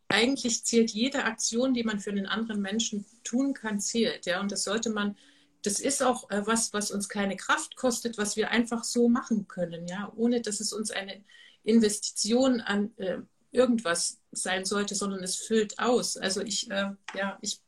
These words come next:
wie gesagt, Nächstenliebe ist für mich einfach das Wichtigste und es ist für uns nichts Anstrengendes.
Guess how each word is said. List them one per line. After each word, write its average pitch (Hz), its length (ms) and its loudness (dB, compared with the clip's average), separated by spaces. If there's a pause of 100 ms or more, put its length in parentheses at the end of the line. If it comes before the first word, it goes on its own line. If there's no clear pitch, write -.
(320)
wie 233 100 2
gesagt, 226 380 6
Nächstenliebe 233 580 6
ist 226 240 0
für 233 100 4
mich 233 220 6
einfach 220 240 0
das 220 200 -2
Wichtigste 240 560 -2
und 208 160 -2
es 202 180 -4
ist - 280 -4
für 226 120 -2
uns 233 260 2
nichts 233 260 4
Anstrengendes. 190 920 0